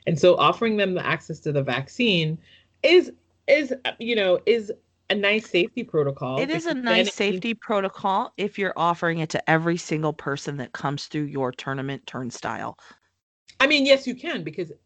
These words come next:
Speaker 1: but in the end, that's exactly what they did, because remember, they couldn't have crowds there. So they offered it to anyone who was on the facility,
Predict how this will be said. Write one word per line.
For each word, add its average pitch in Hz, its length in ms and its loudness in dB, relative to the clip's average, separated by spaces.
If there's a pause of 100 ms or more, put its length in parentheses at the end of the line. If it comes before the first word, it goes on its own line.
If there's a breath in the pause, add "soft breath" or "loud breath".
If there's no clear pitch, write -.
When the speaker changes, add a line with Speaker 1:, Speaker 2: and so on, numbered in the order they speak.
Speaker 1:
but 190 240 -4
in 196 160 -4
the 196 140 -4
end, 196 160 -4
that's 156 160 -6
exactly 156 340 -6
what 135 140 -2
they 131 120 -4
did, 170 220 0
because 139 240 -4
remember, 151 220 -2
they 123 100 0
couldn't 139 220 -4
have 135 160 -4
crowds - 340 -8
there. - 240 -10 (480)
So - 160 4
they 175 140 6
offered 185 320 2
it 185 100 -4
to 180 100 0
anyone 156 320 -4
who 151 120 -4
was 143 140 -4
on 160 180 -2
the 143 80 -2
facility, - 640 -6